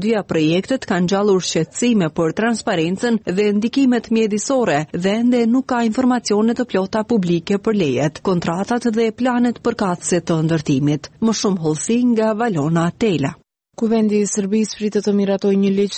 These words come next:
Speaker 2: të posaçëm për të përshpejtuar projektin e ndërtimit që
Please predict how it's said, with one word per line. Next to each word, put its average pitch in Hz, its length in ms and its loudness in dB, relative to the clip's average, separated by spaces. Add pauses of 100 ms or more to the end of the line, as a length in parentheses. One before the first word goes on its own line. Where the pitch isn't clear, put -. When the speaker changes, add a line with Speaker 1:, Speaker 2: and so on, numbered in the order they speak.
Speaker 2:
të 190 80 4 (100)
posaçëm 208 800 -2
për 202 200 -2
të 185 100 2 (100)
përshpejtuar 196 840 -2
projektin 202 500 0
e 180 60 2
ndërtimit 202 560 0
që 185 140 2